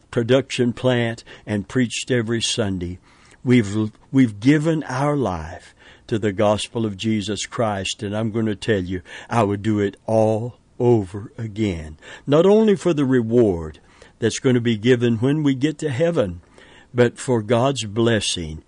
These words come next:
right here and right now. <laughs> Praise God. And to know that when I bow my knee and pray for others, that there is no hindrance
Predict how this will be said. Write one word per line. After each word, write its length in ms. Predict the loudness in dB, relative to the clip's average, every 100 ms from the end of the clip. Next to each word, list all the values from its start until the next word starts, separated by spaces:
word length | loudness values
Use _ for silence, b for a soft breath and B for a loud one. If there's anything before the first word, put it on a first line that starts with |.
| b b
right 360 | -8 0 0 0
here 400 | -2 -2 -6 -18 b b b -8
and 420 | -4 -4 -6 -12 -12
right 480 | -8 -4 -2 -4 -4
now. 500 | -4 -4 -8 -12 -2
<laughs> 20 |
Praise 560 | 0 2 2 0 -4 -6
God. 340 | 0 2 0 -4 B B B
And 220 | 2 4
to 160 | 2 0
know 420 | 2 4 4 2
that 240 | 2 0
when 340 | 2 0 2 0
I 200 | 0 0
bow 480 | 0 0 0 0 -2
my 340 | -2 -2 0
knee 480 | 0 -2 -4 -6 -12 -16 B B B -4
and 300 | -2 -2 -6 -12
pray 320 | 2 4 4
for 280 | 4 -2 0
others, 540 | 2 2 0 -4 -12 -14 b b b -2
that 220 | -2 2
there 200 | 2 2
is 320 | 2 0 0
no 360 | 0 2 2 0
hindrance 800 | 0 0 0 -4 -8 -8 -10